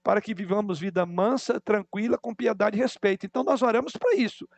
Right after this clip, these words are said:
Nós queremos o quê? Um país, uma vida mansa, eh, tranquila,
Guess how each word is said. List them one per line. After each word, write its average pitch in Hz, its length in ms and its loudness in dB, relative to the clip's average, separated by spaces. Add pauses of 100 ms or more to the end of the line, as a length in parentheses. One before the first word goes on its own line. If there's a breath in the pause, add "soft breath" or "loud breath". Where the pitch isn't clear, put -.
(240 soft breath)
Nós 233 160 0
queremos 214 300 0
o 240 80 -6
quê? 123 320 -6
Um 147 120 -16
país, 151 280 -4
uma 160 240 -4
vida 147 240 -6
mansa, 165 420 -2 (760)
eh, 170 240 0
tranquila, 208 680 0